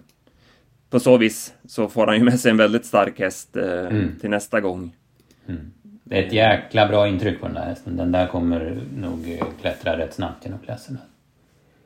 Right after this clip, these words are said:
Speaker 1: Ja, han var ju en snackhäst redan i fjol. Minns ju det kriteriekvalet, spelades ju ner till tre gånger pengarna mot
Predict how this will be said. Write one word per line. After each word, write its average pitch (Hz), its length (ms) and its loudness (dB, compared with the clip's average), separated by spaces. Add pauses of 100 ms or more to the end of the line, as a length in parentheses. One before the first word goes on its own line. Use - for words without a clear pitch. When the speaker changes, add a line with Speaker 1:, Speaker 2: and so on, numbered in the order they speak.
(160)
Speaker 1:
Ja, 156 360 10
han 165 100 6
var 165 120 12
ju 185 40 2
en 170 80 0
snackhäst 151 500 0
redan 131 300 4
i 127 80 6
fjol. 123 600 4
Minns 131 340 4
ju 127 60 4
det 110 600 4
kriteriekvalet, 110 840 4
spelades 104 480 -2
ju 104 40 0
ner 104 180 2
till - 140 -8
tre 107 200 4
gånger 101 220 2
pengarna 98 400 0
mot - 320 -8